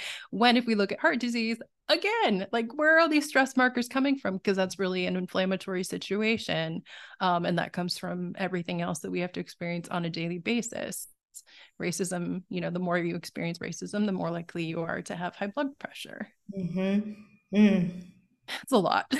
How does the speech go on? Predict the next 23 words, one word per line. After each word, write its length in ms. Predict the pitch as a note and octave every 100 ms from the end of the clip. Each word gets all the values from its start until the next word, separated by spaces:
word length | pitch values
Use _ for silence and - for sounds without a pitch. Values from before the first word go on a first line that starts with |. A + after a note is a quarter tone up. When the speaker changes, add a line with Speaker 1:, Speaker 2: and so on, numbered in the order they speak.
| -
Speaker 1:
<laughs> 240 | D#4+ C#4
Whew. 760 | E4 C#4 - - - C#5+ C#5+ A4+ - - F3+ -
Let's 140 | G#3
Speaker 2:
It 100 | F#3
Speaker 1:
take 120 | G3+
a 40 | F#3
Speaker 2:
is. 40 |
Speaker 1:
breath. 340 | F3+ F#3+ F3 -
<laughs> 40 | - - A3 -
Speaker 2:
Yeah, 180 | C#4 F#3
it 100 | F#3+
is 180 | G#3 G#3
a 60 |
lot. 280 | G3+ F#3+ F3+
And 100 | -
I'm, 220 | G#3 A#3+
as 200 | A#3+ G#3+
you're 80 | G#3+
talking, 460 | G3+ - G#3+ G#3+ F#3+
I'm 320 | F3+ G3+ B3
even 240 | A3 G3+ F#3
thinking, 400 | F#3+ F3+ F3+ F#3+
like, 420 | F3+ F3+ F3